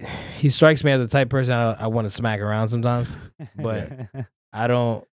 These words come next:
Speaker 1: I don't, I don't rule him out. Like, I'm not gonna take, I'm not gonna not take him serious as a fighter yet.
Speaker 3: Okay, so, so
Speaker 2: Yeah.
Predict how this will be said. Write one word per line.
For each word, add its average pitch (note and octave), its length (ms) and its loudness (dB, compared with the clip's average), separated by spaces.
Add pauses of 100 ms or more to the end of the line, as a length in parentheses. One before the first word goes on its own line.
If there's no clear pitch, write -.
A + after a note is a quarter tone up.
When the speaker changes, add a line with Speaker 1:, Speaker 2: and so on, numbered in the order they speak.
(220)
Speaker 1:
I A#2+ 80 -2
don't, B2 140 -2
I A#2 140 2
don't B2 160 4
rule G#2+ 220 4
him F#2+ 140 -2
out. F2+ 240 -6
Like, G#2+ 140 -4
I'm A2+ 100 2
not A2+ 160 2
gonna G#2 220 -2
take, A2+ 260 -4
I'm A#2 140 0
not A#2+ 180 0
gonna A2+ 160 0
not G#2+ 300 -2
take G#2+ 180 -4
him G2+ 140 -8
serious F2+ 420 -4
as F#2 120 -6
a - 60 -10
fighter F#2+ 360 -10
yet. - 180 -14 (240)
Speaker 3:
Okay, A#2+ 220 2
so, A2+ 300 6
so A#2+ 200 4
Speaker 2:
Yeah. A2 240 -12